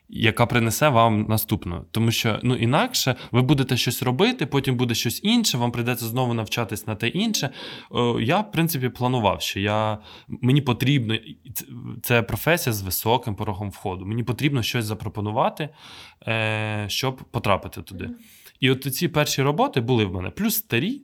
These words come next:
Speaker 1: там на Behance. Е, що, да, являє собою кейс, е, на Behance. Це дійсно те, що ви спроєктували, е,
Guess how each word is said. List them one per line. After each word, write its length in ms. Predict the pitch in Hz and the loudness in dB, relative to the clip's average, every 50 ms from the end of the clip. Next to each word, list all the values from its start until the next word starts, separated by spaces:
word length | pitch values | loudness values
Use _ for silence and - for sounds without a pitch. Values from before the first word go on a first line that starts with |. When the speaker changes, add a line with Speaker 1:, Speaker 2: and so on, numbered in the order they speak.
| _ _ | _ _
Speaker 1:
там 160 | - 170 165 | -2 0 0
на 100 | 160 160 | 0 0
Behance. 500 | 147 143 135 - 135 127 123 - - 113 110 - - - - - _ _ _ - | -2 -4 -6 -6 -6 -6 -6 -8 -10 -12 -12 -14 -16 -20 -20 -20 _ _ _ 0
Е, 180 | 127 123 123 120 | 2 4 4 4
що, 240 | - - 190 190 165 | 4 4 4 4 4
да, 180 | 120 110 92 | 6 6 6
являє 340 | 95 107 120 131 151 143 131 | 6 6 4 4 4 4 4
собою 340 | - - 113 107 113 107 98 | 2 0 0 2 2 2 2
кейс, 440 | - 113 113 110 107 - - - - | 2 0 0 0 0 -4 -8 -8 -8
е, 320 | - 104 101 98 98 98 95 95 92 - - 95 | -8 -8 -6 -6 -6 -4 -6 -6 -8 -10 -14 -10
на 160 | 101 107 104 | -6 -6 -4
Behance. 500 | 101 104 98 - 90 92 87 - - - 92 _ _ - - - - - - - - - _ _ - | -4 -4 -6 -6 -8 -10 -10 -10 -12 -14 -14 _ _ -20 -20 -20 -20 -20 -20 -20 -20 -20 _ _ -10
Це 240 | - - 175 190 165 | -4 0 0 0 0
дійсно 600 | 120 117 120 113 107 - - 127 131 131 127 - | 0 0 -2 -2 -2 -4 -6 -6 -6 -6 -6 -2
те, 100 | - 113 | -2 -2
що 180 | 104 - - 107 | 0 0 -2 -2
ви 60 | 101 | -4
спроєктували, 800 | 98 - - 113 107 - - - 101 92 90 90 95 123 170 214 - - _ _ _ _ _ _ _ _ - | -4 -4 -2 -2 -2 -2 -2 -4 -2 0 0 0 0 0 -2 -4 -6 -14 _ _ _ _ _ _ _ _ -8
е, 200 | 127 110 110 110 | -6 -4 -2 -2